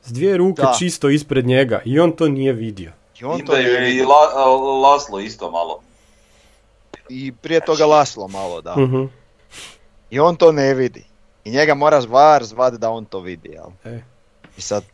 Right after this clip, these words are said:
Speaker 2: njegova velika nesreća je, jel, što je zapravo tu pao gol i onda ga je morao poništiti, što... Evo.
Speaker 1: Da, da.
Speaker 2: Kaš-
Speaker 1: Jučer
Speaker 3: Ne znam,
Speaker 1: je
Speaker 3: mislim, takve stvari su, takve stvari su, ono, za automatsku suspenziju suca.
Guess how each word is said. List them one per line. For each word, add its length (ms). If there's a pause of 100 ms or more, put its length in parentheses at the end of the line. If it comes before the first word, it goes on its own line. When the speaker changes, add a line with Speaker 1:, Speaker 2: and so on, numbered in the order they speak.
(120)
Speaker 2:
njegova 260
velika 400
nesreća 520
je, 180
jel, 180
što 160
je 40
zapravo 300
tu 140
pao 300
gol 340
i 40
onda 160
ga 80
je 60
morao 240
poništiti, 560
što... 220 (460)
Evo. 180
Speaker 1:
Da, 240
da. 100 (300)
Speaker 2:
Kaš- 100
Speaker 1:
Jučer 180
Speaker 3:
Ne 60
znam, 120
Speaker 1:
je 40
Speaker 3:
mislim, 240
takve 300
stvari 340
su, 200
takve 260
stvari 320
su, 260
ono, 280 (480)
za 120
automatsku 640 (240)
suspenziju 720
suca. 380